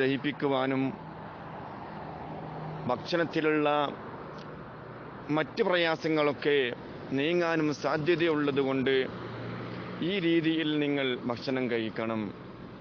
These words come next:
അതുപോലെ ഭക്ഷണം കഴിച്ച പാത്രം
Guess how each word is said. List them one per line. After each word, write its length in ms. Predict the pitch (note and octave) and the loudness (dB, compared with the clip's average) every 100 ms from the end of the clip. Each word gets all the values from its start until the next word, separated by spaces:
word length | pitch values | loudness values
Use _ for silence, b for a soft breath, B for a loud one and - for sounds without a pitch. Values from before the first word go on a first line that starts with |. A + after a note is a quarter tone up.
| - - - - - - - - - - - A2+ | -14 -14 -16 -16 -14 -14 -16 -16 -16 -14 -6 -2
അതുപോലെ 460 | B2+ B2+ B2+ B2+ B2+ B2+ - - - - - - - - - - - - - - - - - - B2+ | 2 2 2 2 0 -2 -8 -16 -16 -16 -16 -18 -18 -18 -18 -18 -18 -18 -18 -18 -20 -20 -20 -6 0
ഭക്ഷണം 420 | A#2 - C#3+ C3+ C#3 | 0 0 -2 0 0
കഴിച്ച 300 | B2+ C3 - C3 B2 | 0 0 -2 -2 0
പാത്രം 480 | A#2+ B2+ - C3+ | 0 0 0 2